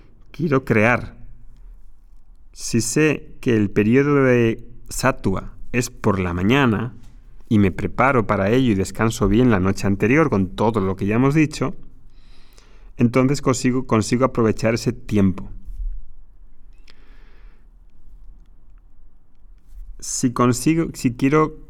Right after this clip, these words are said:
crear y tomar buenas decisiones y tener claridad y lo hago en un periodo tamásico, pues entonces no estoy aprovechando este conocimiento que estamos compartiendo aquí. Entonces, va a haber momentos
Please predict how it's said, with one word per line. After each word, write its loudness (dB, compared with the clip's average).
crear 0
y -2
tomar 2
buenas 4
decisiones 0
y 0
tener 2
claridad 2
y 2
lo 4
hago 4
en 4
un 4
periodo 2
tamásico, 0
pues -2
entonces 4
no 6
estoy 2
aprovechando 4
este -2
conocimiento 4
que -4
estamos 2
compartiendo 2
aquí. -2
Entonces, 2
va 4
a 4
haber 4
momentos 4